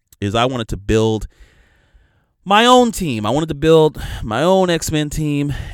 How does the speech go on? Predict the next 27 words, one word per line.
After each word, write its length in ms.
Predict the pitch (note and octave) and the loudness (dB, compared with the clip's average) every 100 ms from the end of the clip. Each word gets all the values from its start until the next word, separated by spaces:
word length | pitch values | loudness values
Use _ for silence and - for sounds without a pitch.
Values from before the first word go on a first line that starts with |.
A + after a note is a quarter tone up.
| - | -6
and 640 | A2 A2 G#2 G#2 G2 G2+ A2 - _ _ _ | -2 0 0 -2 -4 -8 -12 -16 _ _ _
tell 220 | D#3+ D3 | -4 -2
you 180 | D3 C#3 | 0 -2
who 220 | C3+ B2 | -2 -2
I 180 | A2+ A2+ | -2 -2
would 260 | G#2 G2+ - _ _ _ _ _ | -4 -6 -10 _ _ _ _ _
choose 720 | - C3 B2+ A#2+ A#2+ A2+ - _ | -6 0 2 2 0 -4 -12 _
if 220 | G2+ G#2 G2+ | -2 0 0
I 160 | G#2 | 0
were 160 | G#2 F#2+ | 0 -2
to 100 | F#2+ | -4
go 240 | F#2 G2+ | 2 2
against 440 | G2+ F#2+ F#2+ - - | 2 -2 -8 -10 -12
any 220 | G#2 G#2 G2 | -8 -4 -4
of 140 | F#2 | -2
those 380 | F#2+ F#2 F2 F#2+ | -2 -2 -4 -6
that, 160 | F#2 - - | -8 -8 -10
any 220 | G2 F#2+ | -6 -4
of 60 | |
those 180 | F#2 F2+ | -4 -6
ten 400 | - G#2+ F#2 F2+ | -8 -8 -6 -6
that 140 | F2+ F2 | -6 -6
I, 260 | F2 E2 | -6 -6
um, 320 | E2+ - - _ _ _ _ _ _ - - - | -8 -10 -14 _ _ _ _ _ _ -20 -20 -14
I 80 | F2+ | -8
just 280 | F2+ - | -8 -8
listed. 520 | F2 F2 - D#2+ D2 | -8 -8 -8 -10 -12